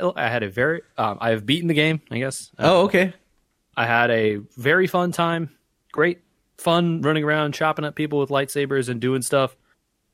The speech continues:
Speaker 1: I did not find it terribly difficult on
Speaker 2: No.
Speaker 1: the second hardest setting.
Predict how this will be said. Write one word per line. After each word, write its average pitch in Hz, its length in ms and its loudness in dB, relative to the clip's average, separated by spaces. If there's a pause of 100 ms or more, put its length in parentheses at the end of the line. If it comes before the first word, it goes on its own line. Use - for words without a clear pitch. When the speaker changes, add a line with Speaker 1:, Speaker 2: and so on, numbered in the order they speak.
(1080)
Speaker 1:
I 131 80 2
did 123 120 0
not 151 200 0
find 151 220 0
it 151 100 -2
terribly 147 360 2
difficult 139 560 0
on 120 200 0
Speaker 2:
No. 120 60 -2
Speaker 1:
the 120 220 0
second 127 380 -2
hardest 120 360 0
setting. 120 380 2